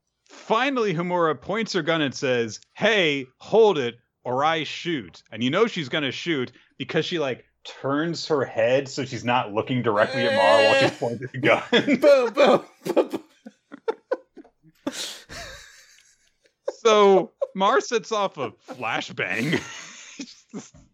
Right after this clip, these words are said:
Speaker 1: which probably should have just been, like, the one thing she would have <laughs> needed to get in and grab everything and get the painting. And she escapes back through the vent. And immediately everyone's, like,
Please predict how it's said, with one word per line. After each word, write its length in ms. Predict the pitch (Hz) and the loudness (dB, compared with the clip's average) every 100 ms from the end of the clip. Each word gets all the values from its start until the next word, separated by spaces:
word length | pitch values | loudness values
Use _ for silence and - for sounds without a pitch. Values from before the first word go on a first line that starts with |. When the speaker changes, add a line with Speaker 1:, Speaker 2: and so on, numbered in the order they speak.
| _ _ _ _ _ - | _ _ _ _ _ -4
Speaker 1:
which 200 | 202 - | -4 -2
probably 260 | 247 254 | -2 0
should 140 | - 214 | -2 -4
have 100 | 165 | -6
just 220 | 185 214 | -6 -2
been, 160 | 196 | -4
like, 220 | 170 156 156 | -4 -8 -4
the 140 | 160 | -2
one 440 | 139 123 131 156 | -2 0 0 0
thing 220 | - 160 151 | -4 -6 -6
she 200 | - 156 | -6 -6
would 120 | 143 | -6
have 140 | 127 | -6
<laughs> 0 | |
needed 520 | 131 - 185 - 190 | -2 0 0 -2 -4
to 160 | - 233 | -4 -8
get 360 | 160 208 170 277 | -6 -4 -4 -6
in 180 | 294 202 | -10 -10
and 160 | 190 | -14
grab 420 | 143 131 160 170 185 | -14 -12 -8 -6 -8
everything 480 | 165 160 151 190 - 180 | -12 -12 -14 -14 -16 -18
and 140 | 170 | -16
get 180 | 175 170 | -16 -16
the 80 | 139 | -20
painting. 680 | - 131 151 - 180 135 _ _ _ - - _ _ _ _ - 190 | -16 -12 -12 -12 -12 -12 _ _ _ -20 -20 _ _ _ _ -12 -6
And 140 | 190 | -4
she 140 | 214 196 | -2 -4
escapes 380 | - 196 185 | 0 0 0
back 240 | 185 180 180 | -2 -4 -4
through 160 | 190 | -4
the 80 | 190 | -2
vent. 460 | 190 180 107 90 - _ _ _ _ | 2 2 0 -8 -18 _ _ _ _
And 140 | 160 165 | -4 -2
immediately 440 | 180 202 190 180 | 0 2 2 0
everyone's, 480 | 170 165 165 151 131 | -2 -2 -2 -2 0
like, 260 | 143 135 | 0 0